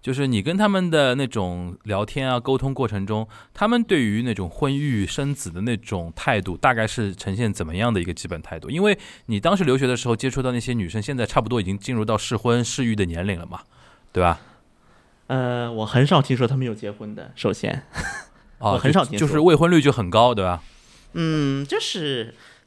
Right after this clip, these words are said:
Speaker 2: 对于很多韩国的女性来讲，因为我现在这个在国内的，包括上海呀、北京这样大城市也有这样的现象，就是结婚年龄越来越晚，
Speaker 1: 嗯。
Speaker 2: 大家越来越不着急结婚了。
Speaker 1: 嗯。那结婚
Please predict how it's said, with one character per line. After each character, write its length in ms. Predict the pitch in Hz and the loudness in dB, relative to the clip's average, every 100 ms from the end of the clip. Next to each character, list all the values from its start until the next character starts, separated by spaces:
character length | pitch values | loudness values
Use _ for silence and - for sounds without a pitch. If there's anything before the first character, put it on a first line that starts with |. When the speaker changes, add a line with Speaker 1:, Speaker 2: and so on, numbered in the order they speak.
| - | -2
Speaker 2:
对 180 | 330 311 | 0 2
于 40 | |
很 280 | - 160 107 | 2 0 2
多 180 | 170 220 | 0 0
韩 340 | - 165 220 | -2 -4 -2
国 220 | 302 143 | -2 -2
的 120 | 120 165 | 0 -2
女 280 | 180 110 | -2 -4
性 320 | - - 240 143 | -6 -6 -4 -4
来 140 | 92 | -6
讲， 120 | 98 - | -8 -6
因 120 | 262 | -4
为 80 | 349 | -4
我 100 | - | -6
现 160 | - 190 | -2 -2
在 40 | |
这 100 | 254 | 0
个 100 | 220 | 0
在 140 | 139 | 0
国 260 | 107 113 107 | 0 -2 -2
内 140 | 180 | 0
的， 160 | 208 131 | 0 0
包 200 | - 185 | 2 2
括 160 | 180 175 | 4 0
上 240 | - 214 | 2 0
海 200 | 165 127 | 0 -2
呀、 180 | 127 139 | -2 -2
北 180 | 127 113 | -2 -4
京 140 | 147 | -4
这 60 | 196 | -2
样 80 | |
大 160 | 185 302 | 0 0
城 200 | - 131 | 0 0
市 140 | - | 0
也 100 | 143 | 2
有 120 | 233 147 | 2 2
这 100 | 120 | -2
样 80 | |
的 60 | 107 | -4
现 240 | - 95 | -6 -10
象， 260 | - 92 - - _ _ | -8 -12 -12 -20 _ _
就 100 | - | -4
是 140 | 285 190 | -2 -2
结 260 | - 123 | 2 2
婚 220 | 180 220 | 4 2
年 180 | 214 135 | 4 2
龄 120 | 156 | 2
越 160 | 226 247 | 2 0
来 160 | 123 131 | 0 -2
越 100 | 185 | -4
晚， 240 | 135 - | -4 -6
Speaker 1:
嗯。 100 | - _ _ _ | -12 _ _ _
Speaker 2:
大 180 | 262 220 | 0 2
家 200 | 214 196 | 0 0
越 160 | 254 | 2
来 100 | 196 | 2
越 80 | 156 | 0
不 240 | - 370 330 | 0 4 4
着 240 | 131 110 | 4 2
急 160 | - 107 | -2 -8
结 180 | 107 | -8
婚 160 | 98 - | -8 -10
了。 60 | - | -12
Speaker 1:
嗯。 60 | - _ _ _ _ _ _ _ _ - | -16 _ _ _ _ _ _ _ _ -2
那 340 | 226 226 175 | 2 4 4
结 320 | 139 - 165 | 0 0 2
婚 400 | 196 262 269 254 | 2 2 0 -2